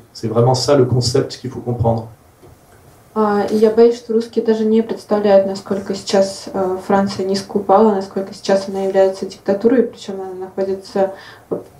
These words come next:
Speaker 2: причём она очень мягкая сама по себе, потому что она сама поддаётся диктатуре.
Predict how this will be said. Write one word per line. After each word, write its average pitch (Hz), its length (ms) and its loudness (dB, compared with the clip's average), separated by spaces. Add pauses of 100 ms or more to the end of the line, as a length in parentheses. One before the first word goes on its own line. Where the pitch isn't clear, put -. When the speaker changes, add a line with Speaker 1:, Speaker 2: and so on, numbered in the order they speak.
Speaker 2:
причём 214 340 2
она 202 220 4
очень 196 280 0
мягкая 202 380 2
сама 196 280 -4
по 196 120 -8
себе, 202 280 2
потому 180 320 -8
что - 180 -18
она 180 160 -12
сама 185 320 -6
поддаётся 180 480 -8
диктатуре. - 720 2